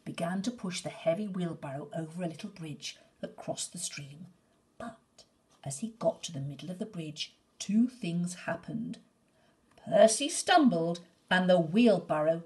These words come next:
decided to see what it would be like to be a boat. Splash!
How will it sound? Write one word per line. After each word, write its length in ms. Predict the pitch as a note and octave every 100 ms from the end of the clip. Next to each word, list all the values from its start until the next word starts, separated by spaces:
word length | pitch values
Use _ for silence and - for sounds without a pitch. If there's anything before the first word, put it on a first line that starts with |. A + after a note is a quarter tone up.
| - -
decided 580 | D3 - - F3 G3 A3+
to 80 |
see 300 | C#4+ - B3
what 220 | E3+ F3 -
it 60 |
would 100 | G3
be 100 | B3+
like 300 | G3 E3 -
to 100 | -
be 220 | G3 F#3
a 60 | B3+
boat. 540 | B3+ - E3+ - - - _ _ _ _
Splash! 1600 | - - - G#4 G4+ G4+ G4+ G#4 G#4+ - - - - - -